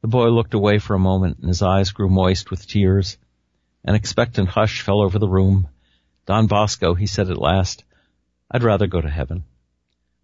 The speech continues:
And the mourners watched in amazement as Charles leaned back on the pillows, closed his eyes, and settled once more into the stillness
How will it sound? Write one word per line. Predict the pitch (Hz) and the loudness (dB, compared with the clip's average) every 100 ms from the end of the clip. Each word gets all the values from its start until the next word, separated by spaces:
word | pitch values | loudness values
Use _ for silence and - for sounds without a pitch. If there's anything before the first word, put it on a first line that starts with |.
| - | -6
And | |
the | 95 | 0
mourners | 95 98 104 98 | 2 2 2 0
watched | 90 92 98 - | 0 0 -2 -4
in | 95 | 0
amazement | 92 87 104 - - - _ _ _ | 2 2 2 0 -4 -6 _ _ _
as | - - | -12 -8
Charles | - 92 107 110 | 0 2 2 0
leaned | 104 110 98 | 0 0 2
back | 82 90 | 0 0
on | 107 | -2
the | 107 | -2
pillows, | 104 87 87 95 - _ _ _ _ _ | 0 2 2 -2 -8 _ _ _ _ _
closed | 82 104 104 | -2 -2 -2
his | 127 95 | -6 -4
eyes, | 73 80 92 - _ _ _ _ | -2 -2 -4 -8 _ _ _ _
and | - | -16
settled | - 98 104 104 104 | -2 0 2 0 -2
once | - 90 113 - | -6 -2 -2 0
more | 95 82 - | 2 2 0
into | - 78 - | -4 -6 -6
the | 85 | -6
stillness | - 98 101 90 90 - | -2 0 2 2 -2 -6